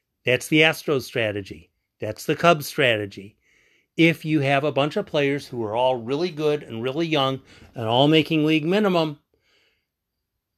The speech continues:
it makes it a whole lot easier to spend the last hundred fifty million or the last hundred seventy million,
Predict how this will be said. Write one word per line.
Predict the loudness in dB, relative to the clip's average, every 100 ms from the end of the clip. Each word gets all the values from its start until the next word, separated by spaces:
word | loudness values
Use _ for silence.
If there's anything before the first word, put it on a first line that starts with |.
| _ _
it | -2
makes | 0 -2 -4
it |
a | -2
whole | 0 2
lot | 2 0
easier | -8 -6 -6
to | -6 -8 -8
spend | -10 -16 -18 _ 2 2 0 -4 -8 -12 _ _ _ -6
the |
last | 0 0 0 -4
hundred | -8 -6 -8
fifty | -6 -6 -4
million | -6 -4 -4 -4
or | -6 -6
the | -4
last | -4 -6 -6
hundred | -6 -6 -10
seventy | -2 0 0 -2 -2
million, | -2 -2 -4 -8